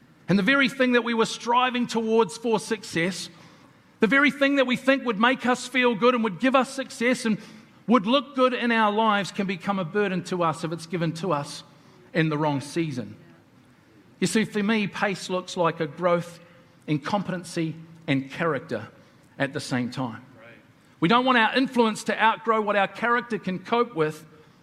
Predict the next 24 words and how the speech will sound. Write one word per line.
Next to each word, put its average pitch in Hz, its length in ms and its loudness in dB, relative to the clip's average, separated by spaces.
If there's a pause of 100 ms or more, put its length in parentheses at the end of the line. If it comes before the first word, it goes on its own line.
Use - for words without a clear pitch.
(160)
or 214 160 4
it 214 80 -8
could 254 160 0
in 240 80 2
the 226 220 0
end 226 160 0
mean 202 360 -2 (440)
disaster. 190 580 2 (1120)
Or 220 140 6
our 226 80 4
company 262 480 2
to 240 80 -2
grow 240 240 2
so 254 300 2
fast, 196 680 0 (500)
giving 277 260 2
us 240 280 4
personal 262 460 2
success, 254 560 -2
but 233 120 0
our 226 120 2
marriage 233 400 2
wasn't 196 320 -4
ready 196 320 0